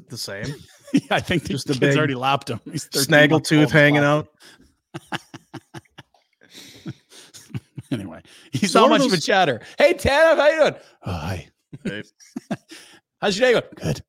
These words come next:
Speaker 1: Yeah.
Speaker 2: <laughs> That's
Speaker 1: Such
Speaker 2: okay,
Speaker 1: a
Speaker 2: I'll,
Speaker 1: kid. Oh,
Speaker 2: I'll
Speaker 1: you
Speaker 2: leave you
Speaker 1: must be.
Speaker 2: alone.
Speaker 1: Yep.
Speaker 2: Yeah, it is my kid.
Speaker 1: He does look like one of those guys. Yeah.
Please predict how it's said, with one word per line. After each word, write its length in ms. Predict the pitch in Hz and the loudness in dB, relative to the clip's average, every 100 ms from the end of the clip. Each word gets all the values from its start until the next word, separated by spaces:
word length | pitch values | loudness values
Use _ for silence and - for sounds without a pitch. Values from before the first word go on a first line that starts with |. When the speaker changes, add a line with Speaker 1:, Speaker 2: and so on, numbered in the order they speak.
| _ _ | _ _
Speaker 1:
Yeah. 320 | - 98 98 - _ _ | -18 -16 -14 -18 _ _
Speaker 2:
<laughs> 240 | _ - | _ -8
That's 360 | - - - - _ _ _ | -8 -8 -18 -20 _ _ _
Speaker 1:
Such 220 | - 262 | -4 -2
Speaker 2:
okay, 80 | 269 | 0
Speaker 1:
a 40 | 277 | 4
Speaker 2:
I'll, 360 | 294 254 294 | 4 2 -2
Speaker 1:
kid. 240 | 320 294 277 | 2 6 6
Oh, 60 | |
Speaker 2:
I'll 100 | 269 | 6
Speaker 1:
you 40 | 254 | 4
Speaker 2:
leave 100 | 247 | 2
you 60 | |
Speaker 1:
must 100 | 196 | 2
be. 60 | 190 | 4
Speaker 2:
alone. 240 | 196 190 220 _ - | 4 2 -2 _ -16
Speaker 1:
Yep. 280 | - 92 101 _ _ _ _ _ _ _ _ _ _ _ _ _ - | -12 -10 -12 _ _ _ _ _ _ _ _ _ _ _ _ _ -18
Speaker 2:
Yeah, 80 | - | -14
it 60 | |
is 100 | 101 | -12
my 100 | - | -14
kid. 220 | - 175 - _ _ _ | -16 -18 -20 _ _ _
Speaker 1:
He 120 | 247 | -6
does 240 | 247 226 | -4 -2
look 160 | 240 240 | -4 -4
like 180 | 208 165 | -6 -4
one 140 | 175 | -6
of 40 | 151 | -4
those 140 | 143 | -6
guys. 460 | 135 156 - - _ _ _ _ | -8 -10 -12 -18 _ _ _ _
Yeah. 340 | 78 87 98 | -20 -16 -16